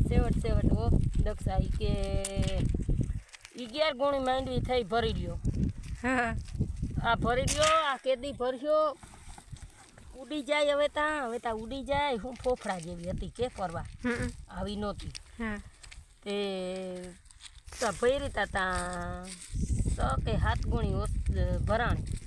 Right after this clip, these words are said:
Speaker 2: હા.
Speaker 1: વીણી વીણી નો એની કાંધામાંથી.
Speaker 2: હા.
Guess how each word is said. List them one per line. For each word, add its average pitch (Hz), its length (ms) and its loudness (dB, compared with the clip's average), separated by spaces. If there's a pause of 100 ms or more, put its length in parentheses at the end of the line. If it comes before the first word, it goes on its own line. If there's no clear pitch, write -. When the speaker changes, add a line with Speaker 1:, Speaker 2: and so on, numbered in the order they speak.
Speaker 2:
હા. 208 300 2 (100)
Speaker 1:
વીણી 202 240 0
વીણી 165 200 -4
નો 233 180 -4
એની 185 280 -6 (300)
કાંધામાંથી. 190 560 -2
Speaker 2:
હા. - 260 -8